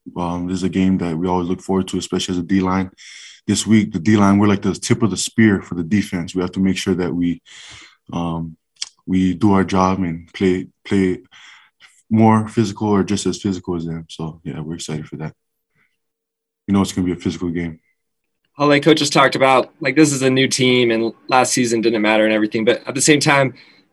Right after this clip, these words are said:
Speaker 2: you've played Air Force twice in your career, and, uh, you guys lost big both times. So is there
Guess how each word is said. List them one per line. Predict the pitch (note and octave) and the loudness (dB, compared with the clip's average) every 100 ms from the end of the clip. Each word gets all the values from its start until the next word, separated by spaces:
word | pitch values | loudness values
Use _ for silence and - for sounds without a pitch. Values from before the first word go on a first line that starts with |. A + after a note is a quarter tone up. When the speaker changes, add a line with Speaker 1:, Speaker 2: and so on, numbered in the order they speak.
| _ _ | _ _
Speaker 2:
you've | C#3+ | -4
played | C#3+ D3 | 2 6
Air | C3 | 6
Force | - B2+ A#2+ | 4 0 2
twice | B2 B2 - | 4 4 2
in | |
your | A2+ | -4
career, | - A2 A2+ A2 | -2 2 4 4
and, | G#2+ G2+ | 2 0
uh, | G2+ G2+ - _ _ - | -2 -4 -10 _ _ -2
you | A#2+ | 2
guys | A#2 | 4
lost | A2+ A#2 A2 | 4 2 4
big | B2+ A2+ | 4 4
both | A2+ G#2+ | 4 0
times. | A#2+ A2 G#2+ | 0 0 0
So | A#2+ | 2
is | A2+ | 4
there | C3 B2+ | 4 4